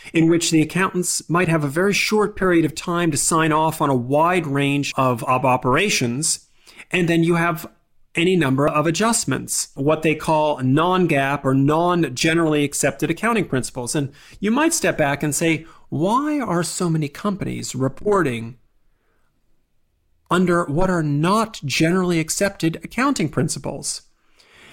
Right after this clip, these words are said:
And the honest fact is that most companies do offer some sort of adjusted set of earnings.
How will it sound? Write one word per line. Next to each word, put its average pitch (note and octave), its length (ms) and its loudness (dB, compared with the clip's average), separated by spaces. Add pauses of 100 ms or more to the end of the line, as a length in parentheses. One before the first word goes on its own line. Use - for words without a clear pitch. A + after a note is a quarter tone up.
(120)
And E3+ 340 0 (300)
the D3+ 140 0
honest G#3+ 320 0
fact B2 400 -2
is D#3+ 200 0
that F3+ 120 -2
most C#3+ 320 0
companies D#3 460 -2
do G3+ 400 2
offer D#3 320 0
some F#3+ 400 -2
sort D#3+ 260 0
of D3 200 -2 (120)
adjusted C3 1040 0 (540)
set C#3 260 0
of D#3 80 0
earnings. F3+ 640 -2